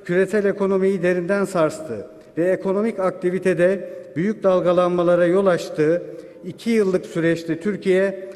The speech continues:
salgının olumsuz etkilerini azaltmaya yönem-, yönelik önlemleri süratle alarak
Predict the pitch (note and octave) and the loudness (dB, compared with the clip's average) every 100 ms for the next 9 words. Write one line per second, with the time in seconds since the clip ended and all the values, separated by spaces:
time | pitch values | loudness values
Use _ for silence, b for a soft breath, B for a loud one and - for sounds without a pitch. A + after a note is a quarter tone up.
0 | B - E3 F3 E3 F#3 F#3 E3+ D#3+ E3+ | B -8 -2 0 0 0 -2 -2 -2 -2
1 | E3 F#3+ F3+ E3+ E3 E3+ E3 E3 D3 E3+ | -4 -2 -2 -2 0 2 4 2 2 0
2 | E3 E3+ F3 E3+ E3 E3 D#3+ D#3+ D#3 E3 | -2 0 2 4 2 2 0 0 -2 0
3 | D#3+ D#3+ D#3+ B B B - E3 F3 F3 | 0 -2 -4 B B B -6 0 2 2
4 | E3+ E3 D#3 D#3 E3 F#3+ F#3+ E3+ D#3+ D#3 | 2 2 0 -4 0 0 2 2 2 2
5 | E3+ | 2